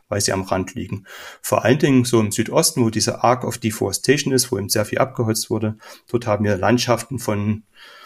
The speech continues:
vielen kleinen Waldfragmenten, die sind ziemlich isoliert. Ähm, also da ist viel Landwirtschaft, dann gibt es mal ein Stück Wald, dann wieder Landwirtschaft. Und diese Isolierung hat eben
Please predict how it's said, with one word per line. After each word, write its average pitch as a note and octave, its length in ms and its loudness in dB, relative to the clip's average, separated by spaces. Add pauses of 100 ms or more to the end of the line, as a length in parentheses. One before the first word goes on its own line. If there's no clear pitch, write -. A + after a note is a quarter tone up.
(280)
vielen B2 680 4
kleinen G2+ 400 2
Waldfragmenten, F#2+ 600 0
die F#2 80 -6
sind G#2 180 -2
ziemlich A2 280 4
isoliert. B2+ 580 2 (280)
Ähm, G#2 400 -2
also - 240 -6 (360)
da G2 140 -10
ist - 180 -4
viel - 260 -8
Landwirtschaft, B2+ 500 0
dann B2 80 -4
gibt A2+ 100 -6
es - 80 -6
mal F#2 60 -6
ein - 40 -8
Stück - 320 -10
Wald, B2 300 4
dann F#2+ 140 -6
wieder G#2+ 140 0
Landwirtschaft. G#2+ 640 -4 (1000)
Und A2+ 100 -4
diese G#2+ 140 -2
Isolierung G#2 540 2
hat F#2+ 180 -2
eben F#2 200 0